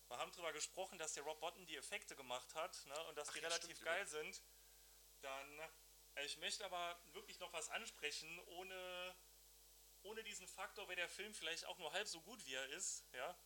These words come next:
Speaker 2: Ja.
Speaker 1: Und das ist die Filmmusik.
Speaker 2: Ja, stimmt.
Speaker 1: Die
Speaker 2: Hatte ich
Speaker 1: wurde
Speaker 2: jetzt
Speaker 1: nämlich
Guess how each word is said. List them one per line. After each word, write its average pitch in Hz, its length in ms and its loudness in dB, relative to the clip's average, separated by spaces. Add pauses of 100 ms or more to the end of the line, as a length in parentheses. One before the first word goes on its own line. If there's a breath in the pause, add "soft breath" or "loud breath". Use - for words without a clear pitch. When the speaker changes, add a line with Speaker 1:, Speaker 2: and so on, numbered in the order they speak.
Speaker 2:
Ja. 127 420 6
Speaker 1:
Und 135 140 -10
das 165 160 4
ist 175 180 -4
die 147 60 -6
Filmmusik. 151 880 2
Speaker 2:
Ja, 123 280 6 (100)
stimmt. 123 300 -12
Speaker 1:
Die - 640 -18
Speaker 2:
Hatte 127 120 0
ich 156 60 4
Speaker 1:
wurde 202 120 6
Speaker 2:
jetzt 196 80 2
Speaker 1:
nämlich 185 340 6